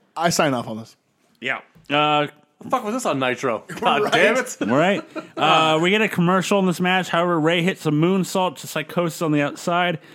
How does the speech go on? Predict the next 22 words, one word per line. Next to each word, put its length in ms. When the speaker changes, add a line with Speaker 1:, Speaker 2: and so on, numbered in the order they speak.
Speaker 2:
Psychosis 680
tosses 460
Ray 220
up 160
in 80
the 100
air, 160
but 160
Ray 220
then 160
hits 220
an 200
X 300
Factor 420
off 180
that. 360
Ray 340
accidentally 800
hits 420
Eddie. 480
R-, 160
uh, 320